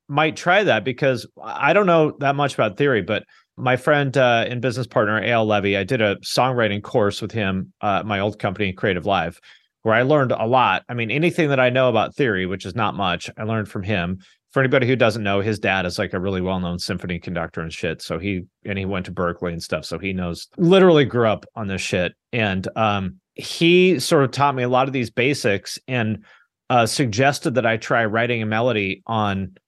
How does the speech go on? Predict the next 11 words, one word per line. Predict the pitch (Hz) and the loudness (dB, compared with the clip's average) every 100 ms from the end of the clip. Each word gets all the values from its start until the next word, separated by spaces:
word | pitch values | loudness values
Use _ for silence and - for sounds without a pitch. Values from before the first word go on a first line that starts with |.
| _ _ _ | _ _ _
piano, | - 147 151 95 90 95 _ _ _ | 0 2 2 0 -2 -6 _ _ _
like, | - 87 | -12 -2
keyboard. | 151 123 101 95 - | 0 0 0 -2 -2
And | 127 | -2
I | 113 | -2
did. | 101 151 131 98 - - | 2 4 4 2 -4 -6
And | 123 | -2
I | 120 | -2
was, | 117 117 | -2 2
like, | 117 104 98 - _ _ - | 2 2 0 -12 _ _ -8
so, | - - 165 156 180 185 170 - | -6 2 6 6 6 6 4 0